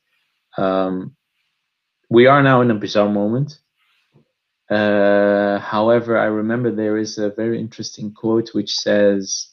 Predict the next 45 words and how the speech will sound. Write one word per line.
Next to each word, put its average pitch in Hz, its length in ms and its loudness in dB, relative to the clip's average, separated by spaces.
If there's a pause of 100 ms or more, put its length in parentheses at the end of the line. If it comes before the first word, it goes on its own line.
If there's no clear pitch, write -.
something 127 480 -4
in, 107 120 -6
in 107 160 -4
this, 127 360 -4
in 113 100 -2
this 113 240 -2
way. 113 320 0
It - 180 -16
says, 101 540 0 (840)
"You 120 200 6
are 143 200 6
what 120 260 0
you 107 100 -4
read, 151 440 2 (600)
you 107 340 0
are 120 640 2 (360)
what - 340 -6
you, - 160 -10
like, 104 260 -2
the 107 80 -4
movies 139 420 0
you 147 120 0
watch, 147 480 -4
you 117 180 -2
are 123 240 0
what 117 160 -4
you 113 160 -2
write, 131 560 0
you - 100 -8
are 123 240 0
what 113 260 -4
the 117 180 -4
listen, 123 500 -2
the 120 80 0
music 127 480 0
you 151 80 0
listen 147 360 -2
to." 175 380 -2 (800)
So - 240 2
I 135 140 6
would 170 200 6
say, - 260 -4
so 120 200 0
it, 127 220 -2
it's 127 300 -2